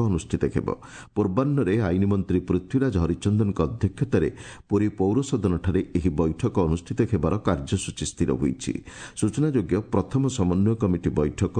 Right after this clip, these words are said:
କେନ୍ଦ୍ରାଞ୍ଚଳ ରାଜସ୍ୱ ଆୟୁକ୍ତଙ୍କ ଅଧ୍ୟକ୍ଷତାରେ ଅନୁଷ୍ଠିତ ହୋଇଥିଲା।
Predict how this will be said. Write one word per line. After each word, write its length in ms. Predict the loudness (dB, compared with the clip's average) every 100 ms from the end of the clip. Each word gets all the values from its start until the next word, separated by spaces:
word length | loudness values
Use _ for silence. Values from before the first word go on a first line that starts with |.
| 0
କେନ୍ଦ୍ରାଞ୍ଚଳ 520 | 0 2 2 2 0 2 2
ରାଜସ୍ୱ 400 | 0 0 0 0
ଆୟୁକ୍ତଙ୍କ 420 | 0 -2 -2 0
ଅଧ୍ୟକ୍ଷତାରେ 680 | 0 0 -2 -4 -2 0 0 -2 -10 -18 -2
ଅନୁଷ୍ଠିତ 520 | 0 0 0 -4 0
ହୋଇଥିଲା। 560 | -2 0 -4 -4 -6 -4